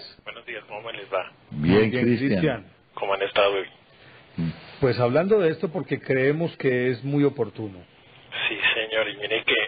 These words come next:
Speaker 1: revisando los últimos eventos, que han sido muchos en este, en estos últimos años, hay una casualidad.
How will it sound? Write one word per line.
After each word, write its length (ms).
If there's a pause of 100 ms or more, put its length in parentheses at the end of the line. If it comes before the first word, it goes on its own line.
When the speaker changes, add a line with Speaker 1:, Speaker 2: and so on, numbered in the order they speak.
(800)
Speaker 1:
revisando 580
los 260
últimos 440 (260)
eventos, 520 (180)
que 80
han 100
sido 280
muchos 420
en 140
este, 280 (360)
en 100
estos 220
últimos 380
años, 300
hay 120
una 160
casualidad. 480